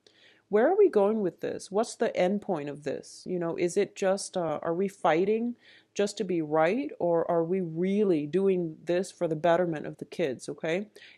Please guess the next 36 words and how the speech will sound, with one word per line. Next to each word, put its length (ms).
And 440
if 120
it's 140
for 140
the 80
betterment 480
of 100
the 60
kids, 400
why 260
are 120
we 160
fighting?" 580
I 100
feel 220
like 240
you're, 340
this 180
is, 160
um, 480
when 360
individual 600
egos 500
get 240
in 160
the 80
way. 380
And 440
I 100
also 340
feel 360
this, 600
the 260
Emperor, 720
and, 400
um, 480